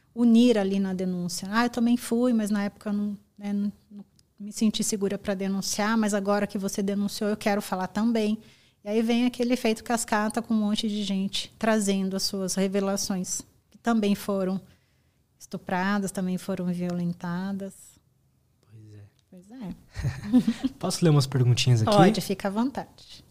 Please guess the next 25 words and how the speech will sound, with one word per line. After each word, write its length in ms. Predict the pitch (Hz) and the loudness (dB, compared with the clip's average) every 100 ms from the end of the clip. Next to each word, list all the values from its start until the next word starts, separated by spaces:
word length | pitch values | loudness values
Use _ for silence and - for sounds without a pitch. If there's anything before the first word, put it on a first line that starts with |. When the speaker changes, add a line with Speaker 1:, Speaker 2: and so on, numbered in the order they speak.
| _ | _
Speaker 2:
Da 80 | 117 | -10
galera. 520 | 113 107 101 135 135 - - _ _ _ _ _ _ _ _ _ _ _ _ - | -4 -2 0 0 0 -4 -10 _ _ _ _ _ _ _ _ _ _ _ _ 2
Ah, 420 | 123 123 127 131 131 - - | 6 8 8 6 2 -6 -12
a 120 | - 131 | 2 2
Baba, 720 | 113 175 180 135 160 175 - _ _ _ _ _ _ _ _ _ _ _ _ _ | 6 4 4 4 4 2 -4 _ _ _ _ _ _ _ _ _ _ _ _ _
Baba 240 | 131 151 | 4 6
Lorissá 760 | 165 151 143 127 - - 147 151 | 8 8 8 6 6 4 4 2
Hermes 380 | - 135 131 120 | 6 8 8 8
de 100 | 104 | 6
Ossum 520 | 113 - - 135 113 - | 4 4 4 4 4 2
mandou 160 | 113 113 | 2 2
o 40 | |
seguinte. 560 | - 107 80 - - - - _ _ _ _ _ _ _ _ | 2 -2 -6 -10 -14 -14 -20 _ _ _ _ _ _ _ _
"E 100 | 185 | 2
quando 280 | 185 190 185 | 4 8 8
a 60 | 180 | 8
criança 480 | - 147 139 147 156 | 6 8 8 6 2
tem 200 | 156 139 | 6 8
medo 320 | 127 143 143 | 8 8 6
de 80 | 131 | 6
dizer 380 | 131 117 123 | 6 8 6
que 80 | 123 | 6
é 40 | 135 | 6
um 60 | |
familiar, 720 | 131 131 127 135 127 104 104 | 6 4 6 6 4 4 2